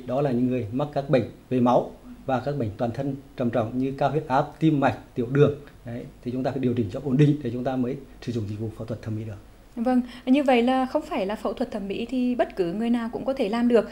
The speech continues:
Speaker 2: Vậy thì bác sĩ có thể cho biết là, à, thường thì những cái biến chứng trong cái phẫu thuật thẩm mỹ hay xảy ra là như thế nào ạ?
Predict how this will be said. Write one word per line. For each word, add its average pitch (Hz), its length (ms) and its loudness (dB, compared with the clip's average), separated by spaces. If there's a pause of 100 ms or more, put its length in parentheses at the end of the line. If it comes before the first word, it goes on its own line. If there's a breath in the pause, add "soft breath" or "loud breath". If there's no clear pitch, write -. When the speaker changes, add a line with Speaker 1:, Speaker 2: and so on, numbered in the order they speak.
(240 loud breath)
Speaker 2:
Vậy 247 160 8
thì 294 100 0
bác 226 140 0
sĩ 262 120 0
có 240 100 -2
thể 247 140 0
cho 254 160 -2
biết 196 240 -2
là, 240 200 0 (360 loud breath)
à, 214 380 -2 (640)
thường 294 320 4
thì 277 100 2
những 254 180 6
cái 285 100 0
biến 185 260 -2
chứng 190 500 -2
trong 208 200 -6
cái 269 80 -6
phẫu 269 120 -6
thuật 202 180 -10
thẩm 190 160 -8
mỹ 170 120 -10
hay 214 140 -10
xảy 233 220 -4
ra 180 280 -10
là 220 80 -8
như 233 160 -4
thế 202 80 -8
nào 185 280 -10
ạ? - 20 -16